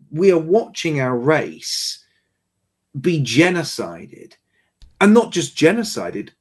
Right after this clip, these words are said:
we're watching them being genocided, and the genocide happens in the most humiliating and debased way.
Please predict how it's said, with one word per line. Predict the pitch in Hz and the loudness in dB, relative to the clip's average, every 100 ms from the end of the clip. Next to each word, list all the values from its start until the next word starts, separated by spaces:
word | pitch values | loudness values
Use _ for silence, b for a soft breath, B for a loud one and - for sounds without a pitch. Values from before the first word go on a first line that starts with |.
| _ - | _ -4
we're | 143 | -2
watching | 143 208 208 156 | 0 -2 -2 -4
them | 127 117 | -4 -2
being | 120 120 | 0 0
genocided, | 110 127 151 139 - 95 92 95 - b b _ | 0 0 0 -4 -6 -8 -8 -10 -10 b b _
and | 151 156 156 - _ _ _ _ _ _ _ | 0 0 0 -4 _ _ _ _ _ _ _
the | 165 | 2
genocide | 139 180 180 160 139 | 4 0 0 -2 -2
happens | - 165 180 123 110 | -2 -6 -6 -6 -4
in | 117 | 0
the | 120 | 0
most | 123 123 - - | 2 0 -4 -6
humiliating | 127 120 139 156 131 101 107 110 104 | -2 2 4 6 6 2 -4 -8 -4
and | 110 107 | -4 0
debased | 110 107 120 120 110 - 113 | -2 2 0 0 -4 -12 -8
way. | 110 143 160 - | -2 0 -2 -6